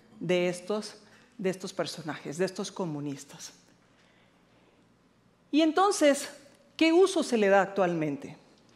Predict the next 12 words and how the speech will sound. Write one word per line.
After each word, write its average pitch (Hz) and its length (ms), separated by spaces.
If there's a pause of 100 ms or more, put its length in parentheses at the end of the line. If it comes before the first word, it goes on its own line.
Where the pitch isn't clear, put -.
(560)
Actualmente 262 1000
se 190 220
habla 202 580
del 175 240
tonto 233 320
útil, 262 460
aquel 233 400
que 226 140
es 220 200
ignorante, 247 800
que 196 100
ignora 226 460